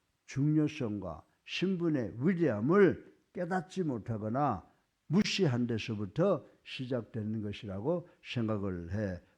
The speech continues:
볼 수가 있습니다. 이제 우리는 오늘 본문을 통해서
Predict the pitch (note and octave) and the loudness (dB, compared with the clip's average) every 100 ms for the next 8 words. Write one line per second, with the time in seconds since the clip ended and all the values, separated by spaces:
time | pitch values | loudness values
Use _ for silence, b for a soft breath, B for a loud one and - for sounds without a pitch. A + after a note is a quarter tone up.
0 | _ C3+ B2+ B2+ F#2+ E2+ A#2+ D3+ D3+ b | _ -4 -2 -4 -6 -4 -4 -4 -8 b
1 | _ G2+ - A2 E2+ F2 - _ _ _ | _ -4 -2 -2 -2 -10 -18 _ _ _
2 | _ - B2+ C3+ B2+ C#3+ B2+ C3+ G#2+ A#2+ | _ -2 4 6 6 2 2 0 0 0
3 | B2+ C#3+ B2+ A#2 B2 B2 D3+ D#3 G2+ | 4 2 2 -2 0 0 2 2 2